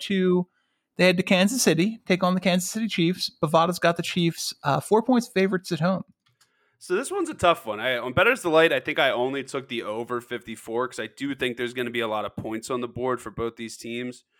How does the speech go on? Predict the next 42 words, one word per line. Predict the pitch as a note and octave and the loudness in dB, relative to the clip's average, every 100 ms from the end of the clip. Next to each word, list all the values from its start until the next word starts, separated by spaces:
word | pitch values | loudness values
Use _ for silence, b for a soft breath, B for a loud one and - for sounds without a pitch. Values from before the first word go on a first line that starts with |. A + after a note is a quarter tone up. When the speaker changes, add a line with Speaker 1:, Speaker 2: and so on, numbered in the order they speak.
| _ _ _ | _ _ _
Speaker 1:
Mm-hmm. | |
Speaker 2:
But, | C3+ B2+ B2+ A#2+ - C3 | 6 8 6 2 -4 0
um, | C3+ C3 C3+ C3 B2+ _ _ _ _ _ _ _ _ _ _ _ C3+ C3 B2+ D3 | 2 2 2 -2 -8 _ _ _ _ _ _ _ _ _ _ _ -20 -20 -20 -20
if | - | -4
I | D3+ | -2
had | D#3 F3+ F3 | 4 4 4
to | |
bet | B2+ D3+ D#3 | 4 6 8
on | D#3 D3+ | 8 6
it | D3 | 4
as | B2+ | 0
a | A#2 | -2
betting | B2 B2+ B2+ B2 | 2 4 2 -2
man, | A#2 B2 A#2+ A#2+ A#2 | 0 2 2 -2 -4
on | E3 | 2
Speaker 1:
You, | A3+ | 2
Speaker 2:
a | |
betting | - B2 A#2+ | 2 0 4
Speaker 1:
if | |
you | F#3+ | 4
just | E4 E4+ | 4 0
want, | C4 A#3+ A#3 - | -2 -6 -6 -4
if | F3 | 0
you | F#3 | 2
just | A3+ C4 | 2 2
want | C4 | 2
the | D3 | 4
over, | C#3 B2 | 4 4
we | B2 | 4
can | B2 | 4
take | A#2 G#2 | 2 2
the | G#2 | 2
over. | G2+ G#2+ C#3+ - | 0 0 -4 2
Speaker 2:
All | D#3+ | 4
right, | D#3+ | 4
just | F#3 F#3+ | 0 -6
give | B3+ | -4
me | B3 | -2
the | G#3 E3 | 4 8
over, | E3+ E3 D#3+ | 8 6 2
but | D3 D3 | 4 4
I | C#3 D#3 | 4 2